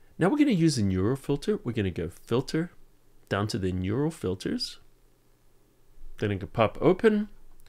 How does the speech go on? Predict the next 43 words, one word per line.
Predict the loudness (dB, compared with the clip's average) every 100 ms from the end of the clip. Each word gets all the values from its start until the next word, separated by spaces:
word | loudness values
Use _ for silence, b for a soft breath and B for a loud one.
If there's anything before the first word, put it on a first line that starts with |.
| b b -2
And | 4
now | 4
we | 4
wanna | 2 2
use | 0 -2 -2 -6 -14 -16
colorize. | -6 -2 -2 -4 -6 -12 -16 -14
So | -6 -4
let's | -4
turn | -2 -2
on | -2 -4
colorize. | -8 -6 -6 -6 -8 -14 -20 -20 _ -20 b b b
And | -2
we've | 0 4
done | 4
this | 4 0
before. | -4 -10 -10 -8 -8 -10 _ _ _ _ -2
And | 2 4 4 0
notice | 0 2 2 -2
it | -6
does | -6 -8
a |
pretty | -12 -8 -2
good | 0 0
job | 2 2 2 0 -6 -18 -20 -20 -20 b b b b
of | 0 0
colorizing | 2 2 2 0 -2 -4
this | -4
photo. | 0 2 2
I'm | 0
just | -4 -4
gonna | 0 0
zoom | 0 0 2 2
out | 0
a |
little | -2 -4 -4
bit | -6 -6
so | -6
we | -8
can | -6
see | -6 -6
the | -6
whole | -6 -8
photo. | -6 -6 -6